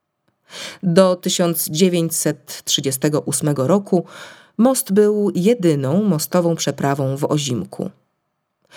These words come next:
Dwudziestego drugiego stycznia tysiąc dziewięćset czterdziestego piątego roku, podczas zajmowania Ozimka i Huty przez Armię Radziecką, uszkodził go radziecki czołg.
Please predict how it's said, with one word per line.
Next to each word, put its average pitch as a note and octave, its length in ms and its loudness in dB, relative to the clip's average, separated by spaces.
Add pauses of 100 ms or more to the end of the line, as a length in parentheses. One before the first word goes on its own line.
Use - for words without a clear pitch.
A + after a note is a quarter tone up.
(160)
Dwudziestego A3+ 500 4
drugiego A3 380 2
stycznia - 400 0
tysiąc D#3 320 -2
dziewięćset D#3+ 640 0
czterdziestego D#3+ 640 2
piątego D#3+ 640 0
roku, F#3+ 440 0 (520)
podczas D#3+ 640 0
zajmowania E3+ 560 2
Ozimka F#3 500 2
i - 140 -6
Huty - 380 0
przez C3+ 440 -4 (140)
Armię D3+ 360 0
Radziecką, C3+ 640 -2 (640)
uszkodził G3+ 580 2
go F#3 420 2
radziecki F3 540 0
czołg. - 540 -12